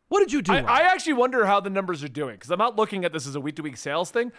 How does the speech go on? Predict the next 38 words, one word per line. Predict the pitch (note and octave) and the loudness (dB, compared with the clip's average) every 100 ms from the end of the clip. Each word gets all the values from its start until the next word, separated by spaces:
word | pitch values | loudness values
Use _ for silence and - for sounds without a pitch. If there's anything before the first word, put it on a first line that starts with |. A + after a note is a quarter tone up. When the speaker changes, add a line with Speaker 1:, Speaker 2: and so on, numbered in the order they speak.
| - - F#3+ | -20 -6 0
Speaker 2:
I'm | C#4+ B3 | 2 4
wondering | A#3 B3 A3+ G3+ F3+ | 2 4 4 2 0
if | F#3 | -2
it's | F3+ - | -4 -8
as | C#3 | -6
bad | E3 F3+ | -2 0
as | G3+ C#3 | 0 -4
we | F3 F#3 | -2 -2
are | |
seeing, | D3 - G#3+ C#4+ E4+ - _ _ _ | -2 -4 -8 -8 -8 -14 _ _ _
or | - C4 | 2 2
if | D4+ | 2
it's | D#4+ | 2
still | G4+ | 0
just | A#3 F#3+ | 0 -4
selling | - A#3 G#3 | -2 0 -2
like | F#3 - | -4 -2
crazy, | A#3 A3+ D#3+ | -2 -2 -6
and | |
they're | D#3 | -4
like, | E3 C#4+ | 0 2
Speaker 1:
I | |
bet | - | 2
Speaker 2:
"That's | D4 | 0
Speaker 1:
it | - | 0
sells | D#4+ - - | 0 0 0
Speaker 2:
whatever." | A3+ B3 C#4+ E4+ | 2 4 2 -2
Speaker 1:
fine | F4 | -4
because, | B3 - A#3 F#3 | -4 -2 -2 -2
like, | G3 - | -4 -6
it's | G3 F#3 - - | -6 -6 -8 -6
not | F3+ F#3 | 0 0
a | F3+ | 0
commitment. | - D3+ C#3+ - - _ _ - | -4 -6 -6 -10 -20 _ _ -10
You | D#3+ | -4
know, | E3+ F3+ | 0 0
it's | - | 0
like, | F3 | -4